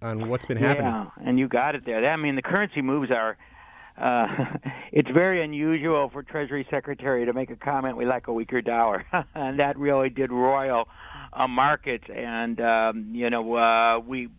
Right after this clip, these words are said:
Speaker 2: we just had the word Trump said, "No, I like a strong <laughs> dollar." And so now, now the dollar pushed back just in, uh, the last, uh, uh, few minutes, um, uh, there. And, and that does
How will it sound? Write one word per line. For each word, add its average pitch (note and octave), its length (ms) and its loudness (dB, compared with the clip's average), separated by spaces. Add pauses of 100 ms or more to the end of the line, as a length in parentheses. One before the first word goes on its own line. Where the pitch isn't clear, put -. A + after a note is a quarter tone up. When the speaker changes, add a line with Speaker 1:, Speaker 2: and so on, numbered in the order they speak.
(320)
Speaker 2:
we C3 140 -6
just C#3 200 -2 (140)
had C3+ 260 -2
the B2+ 80 -6
word C3 280 -2
Trump C3+ 300 -4
said, C#3+ 200 -2
"No, D#3+ 160 0
I C#3+ 100 2
like D#3 220 -2
a C#3+ 160 -6
strong A#2 280 -4
<laughs> - 0 -
dollar." C3 400 0
And C#3+ 180 -2
so C#3+ 160 -2
now, D3 260 0 (480)
now D#3 160 2
the D3 120 -6
dollar D3 300 0
pushed D#3+ 480 -6
back E3 500 -2 (220)
just D3+ 220 -4
in, C#3+ 320 -2
uh, C#3 240 2
the C3+ 100 -2
last, C3+ 320 0 (160)
uh, B2 240 0 (420)
uh, A#2 340 2 (140)
few D3+ 180 8
minutes, C3+ 440 6
um, A2 720 4 (500)
uh, G2+ 540 0 (120)
there. A2 320 6
And, B2+ 220 6
and C3+ 160 6
that F#3 180 4
does F#3 180 2